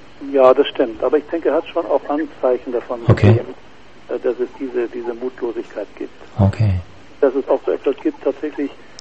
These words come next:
Speaker 1: äh, wie diesen Sog, äh, und diese Negativität. Das hat übrigens, dieser Michael Ende ist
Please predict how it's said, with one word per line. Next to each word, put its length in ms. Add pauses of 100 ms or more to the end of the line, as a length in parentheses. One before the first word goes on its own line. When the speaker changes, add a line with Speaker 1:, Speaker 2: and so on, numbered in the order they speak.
(300)
Speaker 1:
äh, 220 (280)
wie 80
diesen 360 (120)
Sog, 300 (840)
äh, 180 (180)
und 120
diese 240
Negativität. 840 (1300)
Das 180
hat 100 (100)
übrigens, 200 (200)
dieser 180
Michael 300
Ende 240
ist 60